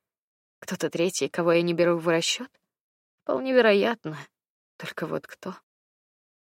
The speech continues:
Я очнулась от размышлений после оклика одной из сотрудниц салона. Стелла, выглядевшая немного смущённой, уже была готова выходить.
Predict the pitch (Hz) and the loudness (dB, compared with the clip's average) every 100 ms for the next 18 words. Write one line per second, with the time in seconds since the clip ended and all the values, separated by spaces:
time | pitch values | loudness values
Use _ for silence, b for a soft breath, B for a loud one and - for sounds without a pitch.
0 | _ 262 247 185 - 202 208 175 - 170 | _ -2 0 0 0 2 4 2 2 0
1 | 170 170 160 - 202 214 180 160 202 - | 0 0 -2 -2 -4 0 -2 -2 -8 -4
2 | 180 196 208 180 - 170 165 196 180 - | 0 0 0 -2 0 0 2 0 0 -2
3 | 175 165 175 160 160 - 175 175 175 143 | -4 0 -2 -2 -6 -4 -2 -2 -4 -8
4 | 143 - _ _ _ _ _ _ _ _ | -16 -20 _ _ _ _ _ _ _ _
5 | - - 156 190 151 147 202 180 170 170 | -14 -6 -4 -4 -6 0 0 2 0 0
6 | - 175 170 180 196 196 175 - 160 - | 0 0 2 0 0 0 -2 -4 -2 -2
7 | - 247 185 151 - _ _ _ _ - | -4 -6 -6 -8 -14 _ _ _ _ -2
8 | 247 233 214 208 196 190 190 170 160 165 | 4 4 6 4 4 2 2 2 0 -2
9 | 170 156 - - | -2 -4 -6 -14